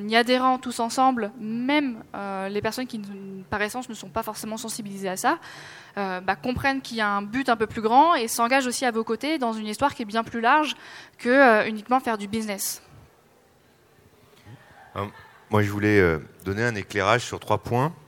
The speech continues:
Speaker 2: qui semblent importants. Euh, dans l'économie sociale et solidaire, il y a une notion très importante qui est celle des biens communs, qui, qui ont été remis, euh, au goût du jour, notamment parce que, euh, il y a eu un prix Nobel, euh, sur cette question.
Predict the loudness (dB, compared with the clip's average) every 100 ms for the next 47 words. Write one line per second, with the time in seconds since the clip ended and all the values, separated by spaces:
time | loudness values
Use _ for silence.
0 | _ _ -10 -6 -4 -4 -6 -6 -10 -10
1 | -18 -12 -4 -2 -2 -4 -12 -18 _ _
2 | -12 -6 -4 -4 -6 -8 -6 -8 -8 -4
3 | -4 -4 -6 -10 -4 0 2 0 -4 -4
4 | -4 -4 -4 -6 -4 -4 -10 -20 _ _
5 | -20 -20 _ -20 -18 -4 -2 0 2 0
6 | 2 -2 -2 -6 -4 -2 -2 -2 -4 -2
7 | -2 0 -4 -4 -8 _ _ _ _ _
8 | _ _ _ _ _ -18 -16 -14 -10 -8
9 | -6 -6 -6 -6 -6 -6 -4 -6 -8 -10
10 | -12 -12 -10 -8 -6 -6 -6 -8 -8 -8
11 | -10 -12 -12 -10 -8 -10 -14 _ _ _
12 | _ _ -14 -10 -8 -10 -12 -10 -4 -4
13 | -2 -6 -10 -14 -20 _ _ _ -16 -14
14 | -14 -14 -14 -10 -6 -6